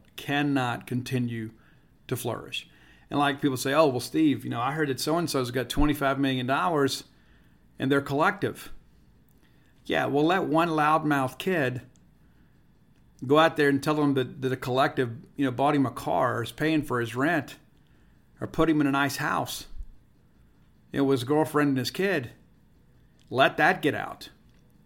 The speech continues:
and see what happens, because it does. It does get out, because there is no anonymity. Everybody sees.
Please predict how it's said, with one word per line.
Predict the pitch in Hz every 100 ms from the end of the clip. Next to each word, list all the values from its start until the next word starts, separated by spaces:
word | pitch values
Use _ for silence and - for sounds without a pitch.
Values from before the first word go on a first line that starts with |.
| -
and | 131
see | 147
what | 131 120
happens, | 110 117 127
because | - 147 170
it | 156 135
does. | 165 101 - - - -
It | 131
does | 151 190
get | - -
out, | 50 - - _ _ _ _ _ _ - -
because | 147 170 135
there | 170 175
is | 151 143
no | 160 143
anonymity. | 147 139 143 185 - - - _ - _ _ _ - _ - - _ _ _ _ _ _ _ _ _ _ _ _ _ _
Everybody | - 160 180 180 165
sees. | - 165 185 139 -